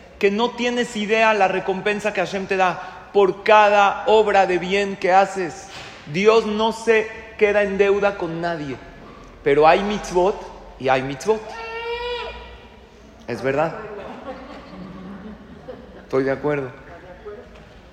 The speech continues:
Y aparte es mi sobrino. Bueno, más o menos. ¿Verdad? Hay mitzvot que haces sin esfuerzo y hay mitzvot que haces con esfuerzo. ¿Cuál vale más?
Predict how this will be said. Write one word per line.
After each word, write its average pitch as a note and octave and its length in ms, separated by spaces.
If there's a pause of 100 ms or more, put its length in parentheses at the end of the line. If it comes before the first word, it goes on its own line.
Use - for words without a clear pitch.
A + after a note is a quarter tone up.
(500)
Y - 40
aparte C#3+ 340
es D3 80
mi D3 120
sobrino. C#3+ 520
Bueno, C3+ 240 (320)
más C3+ 180
o C#3 60
menos. A#2+ 200 (500)
¿Verdad? C3 360 (3000)
Hay C4+ 220
mitzvot C4 600
que B3 100
haces A#3+ 320
sin A#3 280
esfuerzo G#3+ 720 (500)
y F#3+ 120
hay A3 160
mitzvot A#3+ 540
que A3+ 100
haces A3 280 (120)
con B3+ 200
esfuerzo. G3+ 560 (880)
¿Cuál G#3+ 200
vale G#3+ 180
más? D#3 200